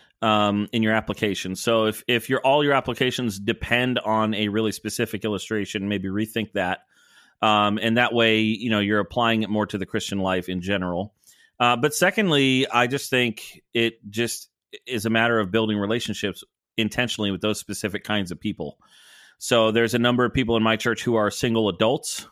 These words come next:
Uh, and there's one lady in particular who is,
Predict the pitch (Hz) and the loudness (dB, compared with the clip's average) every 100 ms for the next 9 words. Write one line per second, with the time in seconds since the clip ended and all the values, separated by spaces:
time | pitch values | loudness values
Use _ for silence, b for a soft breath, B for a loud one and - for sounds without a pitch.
0 | _ 110 107 101 98 101 104 101 98 - | _ 0 2 4 2 2 0 0 -2 -4
1 | 107 104 107 117 117 117 107 98 123 - | -2 -2 0 0 2 2 -2 -4 -8 -2
2 | 117 113 113 113 B B B _ 120 117 | 0 2 0 -2 B B B _ 0 2
3 | 110 110 107 - | 4 2 0 -6